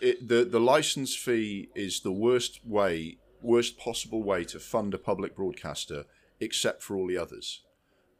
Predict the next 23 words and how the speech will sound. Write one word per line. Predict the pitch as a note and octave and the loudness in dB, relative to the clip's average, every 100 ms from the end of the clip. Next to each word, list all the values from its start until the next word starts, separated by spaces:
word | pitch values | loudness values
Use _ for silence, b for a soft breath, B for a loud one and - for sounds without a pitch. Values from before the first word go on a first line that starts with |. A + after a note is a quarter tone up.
| _ | _
Uh, | A2 - | -4 2
the, | A#2+ | 4
the | C#3 C3+ | 6 6
other | F3 | 4
problem | F3+ D#3+ C#3+ | 4 2 2
that | A#2+ | -2
you've | A2 - | -4 2
got | A#2+ G2+ | 2 2
is | - | -2
you, | A#2 D3 D#3+ | -2 0 0
you | - | -2
look | E3+ F3 E3 | 0 0 0
at | |
all | D#3 C#3+ | -2 -2
the | C3+ | -2
countries | C#3 A#2+ G#2+ F2 | -4 -4 -4 -6
that | G#2+ | -6
you'd | F#2+ F#2+ | -6 -2
like | G#2 G2+ - | 2 0 -2
to | G#2 | -4
live | G2+ F#2 | -2 -2
in, | D2+ B1+ | -4 -10
right? | C2 E2+ | -8 -8